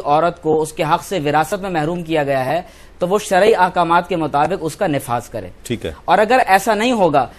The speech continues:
Speaker 1: تو پھر آپ دیکھیں گے کہ معاشرے کے اندر پھر یہ ظلم بڑھتا چلا جائے گا، ظلم بڑھتا چلا جائے گا، اور پھر یہ کبھی ختم نہیں ہوگا۔
Speaker 2: ٹھیک۔
Speaker 1: اسی لیے نبی کریم صلی اللہ علیہ وسلم نے فرمایا کہ اگر تم نے دنیا میں کسی پر ظلم کیا ہے، کسی کا حق مارا ہے،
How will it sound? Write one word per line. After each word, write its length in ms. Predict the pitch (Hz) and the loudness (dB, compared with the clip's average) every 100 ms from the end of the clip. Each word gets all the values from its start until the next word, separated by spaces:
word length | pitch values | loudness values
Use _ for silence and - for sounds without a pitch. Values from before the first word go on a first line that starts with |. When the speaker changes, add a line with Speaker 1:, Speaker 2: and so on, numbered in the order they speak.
| - - | -12 -6
Speaker 1:
تو 60 | |
پھر 120 | 202 226 | 2 6
آپ 160 | 220 190 | 6 4
دیکھیں 240 | 202 226 | 0 0
گے 80 | 240 | 2
کہ 60 | 214 | 4
معاشرے 420 | 175 175 226 226 | 4 4 4 2
کے 100 | 214 | 2
اندر 200 | 190 220 | 0 -2
پھر 80 | 226 | -2
یہ 140 | 220 190 | 0 0
ظلم 340 | 139 214 185 | 0 -2 0
بڑھتا 280 | 156 151 208 | 0 2 0
چلا 220 | 185 160 | 2 2
جائے 260 | 143 143 156 | 4 2 2
گا، 100 | 196 | -2
ظلم 260 | 180 185 | -2 0
بڑھتا 260 | 160 160 190 | 0 0 0
چلا 200 | 165 143 | 0 2
جائے 280 | 135 131 135 | 0 -2 -2
گا، 120 | 185 - - - | -4 -6 -14 -8
اور 100 | 160 | -4
پھر 140 | 208 | 0
یہ 120 | 220 202 | 0 2
کبھی 160 | 185 | 0
ختم 280 | 180 165 190 | 0 -4 -2
نہیں 180 | 165 131 | -2 -4
ہوگا۔ 280 | 117 101 98 - | -6 -10 -14 -8
Speaker 2:
ٹھیک۔ 160 | 147 123 | -6 -4
Speaker 1:
اسی 220 | 208 - | -4 0
لیے 100 | 269 | 0
نبی 240 | 240 196 208 | 0 0 0
کریم 240 | 208 214 | 0 -2
صلی 180 | 208 175 | -2 -2
اللہ 160 | 170 180 | 2 2
علیہ 220 | 180 175 | 2 0
وسلم 360 | 160 165 170 | 0 -2 0
نے 100 | 165 | -2
فرمایا 420 | 156 151 147 175 208 | -2 -4 -2 -2 0
کہ 60 | 202 | 0
اگر 200 | 175 190 | 2 0
تم 160 | 196 | -2
نے 120 | 190 185 | -4 -2
دنیا 400 | 139 151 180 214 | 0 0 0 -2
میں 120 | 208 | -4
کسی 240 | 185 165 190 | -6 -6 -2
پر 180 | 202 160 | 0 0
ظلم 340 | 127 196 220 | 0 -2 -2
کیا 320 | 185 170 139 | -2 2 2
ہے، 140 | 127 - - - - | 2 -6 -16 -20 -10
کسی 260 | 196 - 208 | -8 -6 -2
کا 240 | 180 160 | 0 0
حق 120 | 196 | 0
مارا 320 | 180 143 127 | 0 2 0
ہے، 100 | 107 | -4